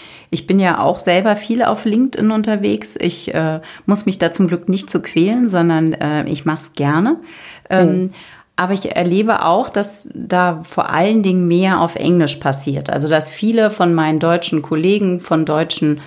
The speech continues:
Speaker 1: Kontakten sich auf Englisch darstellen und auch Deutsch kom-, äh, Entschuldigung, Englisch kommunizieren.
Speaker 2: Mhm.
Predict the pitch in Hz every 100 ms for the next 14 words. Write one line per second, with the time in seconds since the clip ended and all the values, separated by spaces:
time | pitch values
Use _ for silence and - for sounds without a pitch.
0 | - - 165 160 - - 190 160 165 -
1 | 160 175 - 160 156 - 143 143 196 -
2 | 175 170 160 - 156 - 156 156 - 165
3 | 160 - 151 139 135 - 160 139 143 165
4 | 156 - - 170 160 190 175 185 143 135